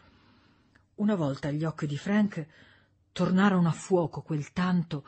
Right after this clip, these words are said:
che gli bastò per accettare la sigaretta che Shep gli offriva in uno slancio un po' eccessivo di amicizia e cortesia. "Sigaretta? Tieni, ragazzo mio."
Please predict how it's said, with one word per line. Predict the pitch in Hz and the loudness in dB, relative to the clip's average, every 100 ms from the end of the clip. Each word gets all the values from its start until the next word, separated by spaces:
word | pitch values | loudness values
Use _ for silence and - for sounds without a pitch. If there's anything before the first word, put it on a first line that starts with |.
| - - - _ | -18 -20 -20 _
che | - | -4
gli | 165 170 | 0 2
bastò | 156 - - 190 185 | 0 -2 -2 -2 0
per | 156 | -4
accettare | 143 - 156 - 175 170 | -6 -4 -6 -2 0 2
la | 147 | 0
sigaretta | - 160 147 175 180 156 | -2 0 0 0 -2 -6
che | 147 | -6
Shep | - 185 170 | -2 -2 -2
gli | 160 151 | 0 0
offriva | 170 185 185 156 151 - - _ _ _ - | 0 -2 -2 -2 -8 -18 -20 _ _ _ -4
in | 185 | 0
uno | 160 156 | 0 0
slancio | 147 170 170 165 - 147 | 0 -2 2 0 0 -4
un | 147 - | -4 -4
po' | 180 165 | 0 2
eccessivo | 165 - 160 - - 180 165 | 0 0 -4 -2 -2 0 0
di | 160 | -2
amicizia | 151 156 185 180 - 160 160 | -2 -2 -4 -6 -8 -8 -8
e | 160 | -8
cortesia. | - 156 170 151 160 143 - - - - - _ _ _ | -8 -6 -4 -4 -4 -8 -12 -20 -20 -20 -20 _ _ _
"Sigaretta? | - - 147 147 165 165 156 151 - _ _ _ _ _ _ | -20 -12 -8 -6 -6 -6 -8 -10 -14 _ _ _ _ _ _
Tieni, | - 180 143 139 | -4 -2 0 -2
ragazzo | 147 147 160 - | -4 -6 -6 -6
mio." | 143 139 143 | -4 -6 -8